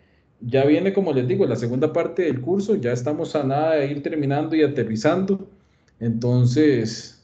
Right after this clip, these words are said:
traten de aprovechar lo que se viene, ¿verdad? Viene una parte que, es, esta segunda parte va a ser totalmente interactiva, entonces van a ver ahí, incluso con el examen, ¿verdad? Este, el examen va a ser, de una vez se los adelanto, en los grupos de trabajo.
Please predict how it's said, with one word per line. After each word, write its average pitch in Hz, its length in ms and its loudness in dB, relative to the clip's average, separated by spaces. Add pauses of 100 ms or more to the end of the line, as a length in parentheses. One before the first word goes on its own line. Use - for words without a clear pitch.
(160)
traten 127 480 0
de 156 80 2
aprovechar 127 1080 -2 (800)
lo 120 140 -8
que 123 100 -4
se 117 140 0
viene, 180 320 0 (300)
¿verdad? 143 300 -2
Viene 127 220 -4
una 156 160 -4
parte 151 320 -4
que, 107 340 -6
es, 117 240 -6
esta 151 260 -2
segunda 175 340 -4
parte 165 240 -2
va 156 80 4
a 147 40 0
ser 156 140 -4
totalmente 151 480 -4
interactiva, 131 720 -2 (600)
entonces 123 340 -6
van 131 180 2
a 127 80 2
ver 123 220 2
ahí, 117 260 0
incluso 117 360 -2
con 160 140 -2
el 143 140 0
examen, 127 560 -2 (160)
¿verdad? 110 360 -4 (680)
Este, 107 1080 -2
el 127 100 4
examen 131 420 0
va 160 80 4
a 147 40 2
ser, 160 300 -4
de 151 80 -2
una 151 120 -2
vez 151 120 -2
se 170 80 -6
los 147 180 -2
adelanto, 139 420 -2
en 147 60 -2
los 110 140 -2
grupos 127 280 -2
de 151 120 0
trabajo. 127 640 -4